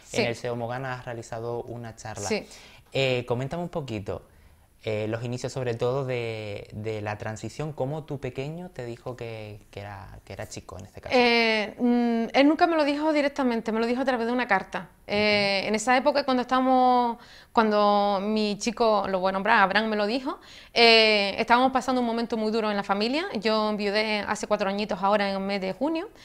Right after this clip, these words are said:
Speaker 1: y estábamos luchando contra la enfermedad del padre, ¿vale? Entonces,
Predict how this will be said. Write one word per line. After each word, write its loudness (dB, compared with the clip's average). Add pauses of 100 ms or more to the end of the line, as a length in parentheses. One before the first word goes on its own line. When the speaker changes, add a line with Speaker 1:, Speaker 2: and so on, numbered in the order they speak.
(340)
Speaker 1:
y 6
estábamos 0
luchando 0
contra 0
la 2
enfermedad -2
del 0
padre, -6
¿vale? 0
Entonces, 2